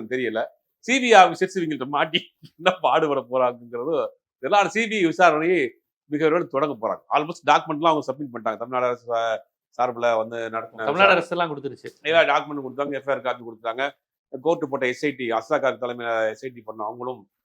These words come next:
Speaker 1: டாக்குமெண்ட்லாம் கொடுத்துட்டாங்க. நீ அடுத்த கட்ட நடவடிக்கையாக சி பி ஐ நேரடியாக களத்துல இறங்கி விசாரணை ஆரம்பிக்கும்.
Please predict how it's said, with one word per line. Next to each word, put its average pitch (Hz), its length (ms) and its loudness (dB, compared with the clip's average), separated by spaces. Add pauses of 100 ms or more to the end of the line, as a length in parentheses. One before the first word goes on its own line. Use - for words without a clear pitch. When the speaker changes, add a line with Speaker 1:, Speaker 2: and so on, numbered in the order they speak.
(260)
Speaker 1:
டாக்குமெண்ட்லாம் 120 540 -2
கொடுத்துட்டாங்க. 113 460 -6
நீ 107 100 -20
அடுத்த - 240 -6
கட்ட 165 160 -4
நடவடிக்கையாக 143 720 0 (100)
சி 185 180 -14
பி 170 120 -10
ஐ 147 60 -6
நேரடியாக 131 400 -6
களத்துல 117 320 -14
இறங்கி 117 180 -12
விசாரணை 110 360 -12
ஆரம்பிக்கும். 92 340 -12